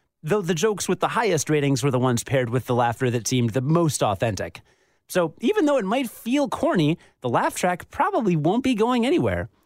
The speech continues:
Although now that they've researched the laugh track, I'm looking forward to research into the laugh field.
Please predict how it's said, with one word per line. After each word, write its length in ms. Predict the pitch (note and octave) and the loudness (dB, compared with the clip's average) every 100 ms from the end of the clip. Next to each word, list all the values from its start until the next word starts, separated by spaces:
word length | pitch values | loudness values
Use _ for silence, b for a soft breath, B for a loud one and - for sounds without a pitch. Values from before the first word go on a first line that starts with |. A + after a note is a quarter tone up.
| b b b | b b b
Although 140 | B2+ C#3+ | -2 2
now 140 | D#3+ | 2
that 100 | F#3+ | 0
they've 200 | F3 D#3+ | 0 0
researched 340 | E3 E3 D#3+ - | 0 0 0 0
the 80 | |
laugh 220 | D#3 E3 - | 0 0 -2
track, 540 | - G3+ G#3+ D3+ - - | -2 0 0 -4 -8 -2
I'm 140 | D3+ | 0
looking 220 | D#3 C#3+ | 2 0
forward 260 | B2+ E3 C#3+ | 0 0 0
to 60 | |
research 480 | C3 F3+ F3+ E3+ - | 0 0 0 -2 -2
into 220 | F3 D#3 | -2 -2
the 120 | C3+ C3 | 0 0
laugh 300 | C#3+ C#3+ - | 2 0 -2
field. 760 | - - E3 F3+ A2+ G#2 | -10 -4 0 2 0 -2